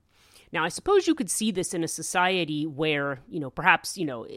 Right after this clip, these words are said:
again, this is a time maybe a lot of women did die in childbirth,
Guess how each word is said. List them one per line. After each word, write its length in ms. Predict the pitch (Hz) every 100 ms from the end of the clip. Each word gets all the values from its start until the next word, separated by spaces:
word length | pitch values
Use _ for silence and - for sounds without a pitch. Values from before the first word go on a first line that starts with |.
| -
again, 380 | - 180 214 147
this 140 | 147 170
is 100 | 156
a 60 |
time 360 | 151 180 160 151
maybe 220 | 147 143
a 60 | 135
lot 240 | 131 123
of 80 | 127
women 220 | 170 151
did 180 | 196 196
die 200 | 175 170
in 140 | 170
childbirth, 680 | 160 160 156 147 156 156 -